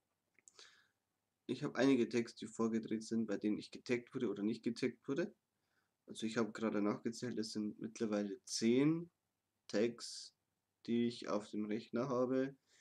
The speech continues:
die ich noch nicht hochgeladen habe, zu denen ich schon seit langem auch getaggt wurde,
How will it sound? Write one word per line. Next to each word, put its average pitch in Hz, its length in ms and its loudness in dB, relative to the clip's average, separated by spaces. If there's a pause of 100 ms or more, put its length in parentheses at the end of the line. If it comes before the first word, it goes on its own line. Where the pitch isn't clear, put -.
(280)
die 113 80 2
ich 113 100 0
noch 98 200 -6
nicht 151 240 0
hochgeladen 104 600 0
habe, 113 440 -2 (500)
zu 117 120 0
denen 127 240 8
ich 120 120 2
schon 120 140 0
seit 110 220 0
langem 123 280 4
auch 95 160 -2
getaggt - 440 -4
wurde, 107 420 0